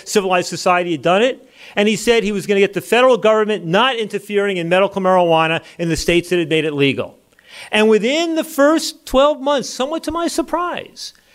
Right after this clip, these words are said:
basically, he didn't lead on the needle exchange thing, but he let the Democrats in the House do it, and it happened. And then on the rolling, getting rid of the crack powder ones, they allied with us reformers, and they pushed for major reform in that area,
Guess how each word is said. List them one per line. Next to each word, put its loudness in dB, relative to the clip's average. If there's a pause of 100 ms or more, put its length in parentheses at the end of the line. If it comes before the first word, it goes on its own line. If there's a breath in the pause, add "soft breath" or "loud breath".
(220 soft breath)
basically, -2
he -2
didn't -4
lead 2
on 2
the 0
needle 0
exchange -2
thing, 0
but 2
he 2
let -2
the -4
Democrats 0
in -8
the -4
House -2
do 2
it, 2
and -6
it -2
happened. -4 (680)
And 0
then 2
on -2
the 4
rolling, 0
getting 0
rid 6
of 4
the -2
crack -2
powder 2
ones, 0
they 0
allied 0
with -6
us -4
reformers, -2
and -6
they 0
pushed -2 (200 loud breath)
for 2
major 2
reform 2
in 4
that 4
area, 4